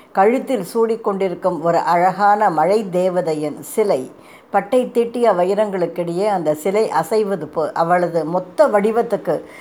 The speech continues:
ஒரு சிறிய உதாரணமாக திகழ்ந்தது.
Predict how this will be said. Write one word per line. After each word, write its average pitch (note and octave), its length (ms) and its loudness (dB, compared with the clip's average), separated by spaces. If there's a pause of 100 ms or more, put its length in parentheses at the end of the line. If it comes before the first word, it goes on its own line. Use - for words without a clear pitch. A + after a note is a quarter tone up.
(140)
ஒரு G#3+ 200 2
சிறிய C#4+ 420 0
உதாரணமாக G3 760 2
திகழ்ந்தது. E3 760 -6